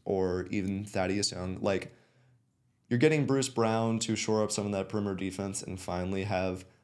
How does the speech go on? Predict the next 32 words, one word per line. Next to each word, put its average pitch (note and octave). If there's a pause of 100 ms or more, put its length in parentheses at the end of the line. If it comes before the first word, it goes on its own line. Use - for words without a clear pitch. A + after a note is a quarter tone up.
(140)
a G2
third F#2
guard F#2
that F2+
can F#2
rotate F#2
in F2+
with F#2 (120)
Dame F2+
and F#2+
Malik F2+
Beasley, F#2+
who F2+ (1160)
sincerely G2
might, F#2
like, F2 (260)
if B2
you D3
told B2
me C3+
that B2
he A#2
was A2
playing G2+
on F#2+
a F#2
prosthetic F#2+
foot, G2
I F#2+
would F#2+
believe F#2
you F#2+